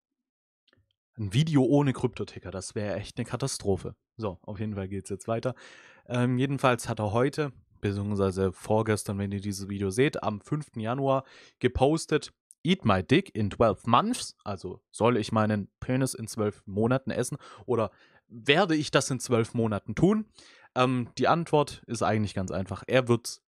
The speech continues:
nicht machen. Er vergleicht hier dementsprechend mit Bitcoin als eine veraltete Technologie. Er sagt, er hat es nur gemacht, um mehr Leute in diesen Space zu bringen.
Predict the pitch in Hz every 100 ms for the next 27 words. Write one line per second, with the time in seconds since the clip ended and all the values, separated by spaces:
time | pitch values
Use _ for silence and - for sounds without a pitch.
0 | - 101 120 - 104 85 95 87 - -
1 | - - - 156 170 139 135 156 - 147
2 | 135 135 123 - 123 117 107 104 - 156
3 | - - 135 135 135 104 101 104 - 104
4 | 101 98 95 _ _ - - - - 131
5 | 151 147 135 - 127 120 127 120 107 127
6 | 123 104 101 104 107 101 98 - 113 107
7 | 107 - 101 98 98 131 185 151 143 127
8 | 127 - 120 - 117 110 117 113